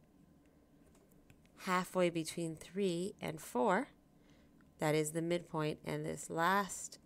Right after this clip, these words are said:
asymptote, we get our three quarter point, which is seven over two.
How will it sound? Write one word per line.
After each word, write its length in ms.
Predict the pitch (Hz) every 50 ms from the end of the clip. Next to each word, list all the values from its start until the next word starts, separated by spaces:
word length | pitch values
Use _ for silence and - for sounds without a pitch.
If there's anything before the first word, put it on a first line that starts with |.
| -
asymptote, 600 | - 156 165 - - - 165 156 - 175 196 196
we 80 | - 156
get 180 | 156 156 - - -
our 120 | - 170 175
three 320 | - - - 185 196 202
quarter 380 | 196 - - 170 156 156 156 151
point, 360 | - - 165 160 202 269 320 - - - - - - - - - - - - - - _
which 240 | - 160 151 - -
is 120 | 165 156 -
seven 640 | - - - 175 160 156 160 151 156 185 233 226 - - - - - _ - - - - - _ _ -
over 380 | - 160 156 156 151 156 165 170
two. 420 | - - - - - - - 190